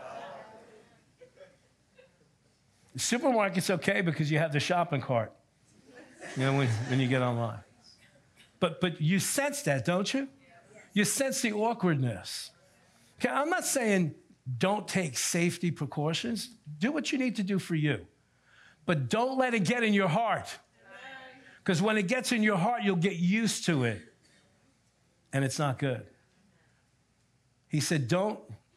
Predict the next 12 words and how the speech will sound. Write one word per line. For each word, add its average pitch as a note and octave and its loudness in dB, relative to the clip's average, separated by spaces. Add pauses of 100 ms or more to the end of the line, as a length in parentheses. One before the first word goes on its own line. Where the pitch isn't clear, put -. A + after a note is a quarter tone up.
(240)
the C3+ -2
original, F#3+ 2
original F3+ 2 (140)
King G3 2
James, F#3 0 (320)
"don't G#3 0
forsake G3 -2
the E3+ 2
assembling F#3+ 0
of D3 0
yourselves E3 -2
together, C#3 -6